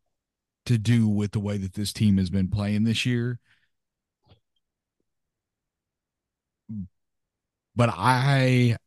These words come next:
one thousand percent believe that his deficiencies as a coach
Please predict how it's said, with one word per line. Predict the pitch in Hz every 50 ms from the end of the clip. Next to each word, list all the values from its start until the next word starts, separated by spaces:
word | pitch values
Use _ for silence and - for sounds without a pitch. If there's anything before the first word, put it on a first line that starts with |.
| _ _ _ -
one | 110 110 101 98 110 123 135 139 139 135 131 123 113 - _ -
thousand | 131 120 139 143 147 151 160 147 139 151 147 143 131
percent | - 139 123 117 - - 131 120 95 98 104
believe | 107 104 101 107 135 165 160 131 98 90 90 92 92 98 95 - - _ _ _ _ _ _ _ _ _ _ _ _ _ _ _ _ _ _ _ _ -
that | - 110 120 127 123 123 107
his | 82 - - - 139 143 151 143 131
deficiencies | 131 139 127 - - 170 190 - - 135 120 110 - - 113 110 110 107 107
as | - - 107 117 123 127 123
a | 123 110
coach | 98 - 139 156 175 202 175 110 90 - - - - - - -